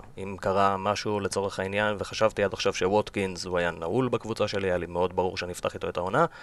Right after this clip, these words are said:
ואז גרילי שובר לסיטי, ואינגס מצטרף לאסטון וילה, ואני לא רוצה עכשיו את ווטקינס. אז אני שם את זה בצד נורא מהר, אני מאוד בוחן את ההחלטות שלי ומנסה להבין אם ההחלטות שלי זה החלטות שאני עושה בגלל מחקר, בגלל שיש גיבוי, או בגלל שאני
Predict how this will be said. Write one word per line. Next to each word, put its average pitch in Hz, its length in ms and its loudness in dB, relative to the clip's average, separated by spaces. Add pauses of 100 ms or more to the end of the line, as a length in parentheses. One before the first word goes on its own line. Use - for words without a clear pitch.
(460)
ואז 90 180 0
גרילי 104 300 -2
שובר 98 300 2
לסיטי, 143 480 0
ואינגס 104 320 0
מצטרף 95 500 -2
לאסטון 90 340 -2
וילה, 98 220 2
ואני 113 180 -4
לא 147 120 4
רוצה 143 240 2
עכשיו 135 200 -4
את 131 100 -4
ווטקינס. - 380 0 (500)
אז 92 460 0
אני 98 140 -4
שם 135 200 0
את 147 60 2
זה 131 80 2
בצד 120 320 2
נורא 117 260 2
מהר, 110 480 0
אני 98 180 -6
מאוד 101 560 0
בוחן 113 340 0
את 107 100 -2
ההחלטות 98 440 0
שלי 107 200 2
ומנסה 92 400 0
להבין 98 480 2 (480)
אם 95 120 -2
ההחלטות 92 400 0
שלי 107 160 2
זה 95 120 0
החלטות 98 340 -2
שאני 90 180 -4
עושה 95 280 2 (560)
בגלל 90 320 2
מחקר, 127 500 0
בגלל 90 260 -2
שיש 87 340 -4
גיבוי, 131 540 2
או 120 80 6
בגלל 101 280 0
שאני 101 480 -2